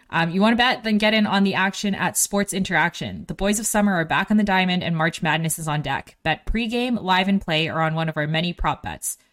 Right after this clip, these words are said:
Sports Interaction makes it easy to deposit, play, and cash out. Head to sportsinteraction dot com slash S D P N, or in Ontario, download the app now using the Q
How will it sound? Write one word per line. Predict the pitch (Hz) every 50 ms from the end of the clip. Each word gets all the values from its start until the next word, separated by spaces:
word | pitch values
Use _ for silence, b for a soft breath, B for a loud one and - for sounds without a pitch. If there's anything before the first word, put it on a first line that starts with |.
| b b b
Sports | - - _ 214 214 214 -
Interaction | 220 208 202 208 190 175 180 180 - 196 190
makes | 180 170 165 - -
it | -
easy | - 165 170 - 175 165
to | - 165
deposit, | 151 156 - - 185 185 208 220 240 233 _
play, | - - 175 170 170 160
and | - 156
cash | 151 - 147 147 151 -
out. | 151 120 95 - _
Head | - - 160 151
to | -
sportsinteraction | 165 - - - - 208 220 - 262 247 226 247 226 202 202 202 - 214 208
dot | 196 185 190 185
com | - - 180 170 165 170
slash | - - 165 151 151 156 - -
S | - 151 151 - -
D | - 165 160 156
P | 156 - - 160 151
N, | 147 165 202 240 247 b b b b b b b b _
or | 185 175
in | 180 175
Ontario, | 165 165 - - 214 208 220 220 226 226 220
download | 185 - 190 190 196 208 220 220
the | 208 220 190
app | 151 170 180 - -
now | 185 170 170 170
using | 170 170 175 165 180 175
the | 160
Q | 160 - - - 190 165 180 -